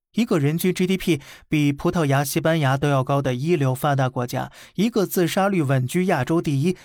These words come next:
被年轻人称为地狱高利的国度。先说个触目惊心的事实：二零二零年，三星员工总人数十一万，而韩国总人口超过五千万人。也就是说，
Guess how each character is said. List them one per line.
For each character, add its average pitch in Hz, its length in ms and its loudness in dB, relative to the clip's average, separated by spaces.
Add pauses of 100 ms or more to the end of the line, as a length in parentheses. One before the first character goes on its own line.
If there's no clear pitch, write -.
(120)
被 139 180 2
年 135 200 4
轻 151 160 0
人 143 100 2
称 156 220 -2
为 139 180 2
地 165 240 0
狱 139 140 0
高 180 220 -2
利 240 160 0
的 127 80 -4
国 120 180 -8
度。 - 160 -14 (500)
先 147 220 0
说 151 180 0
个 139 240 0 (260)
触 156 220 0
目 131 160 2
惊 143 180 -2
心 151 140 -2
的 131 80 0
事 127 160 -4
实： - 240 -10 (580)
二 143 140 2
零 139 160 4
二 135 80 2
零 131 160 -2
年， 127 220 -6 (180)
三 165 200 0
星 170 120 0
员 151 140 0
工 170 220 0
总 135 200 0
人 127 120 0
数 139 200 0
十 139 180 -2
一 151 80 0
万， 127 220 -2 (260)
而 165 220 2
韩 160 260 -2
国 160 180 2
总 139 280 0
人 156 180 0
口 135 220 -2
超 156 200 -2
过 147 140 0
五 127 180 -4
千 151 200 -2
万 135 160 0
人。 - 180 -6 (280)
也 147 100 0
就 151 100 0
是 139 140 -2
说， 170 220 0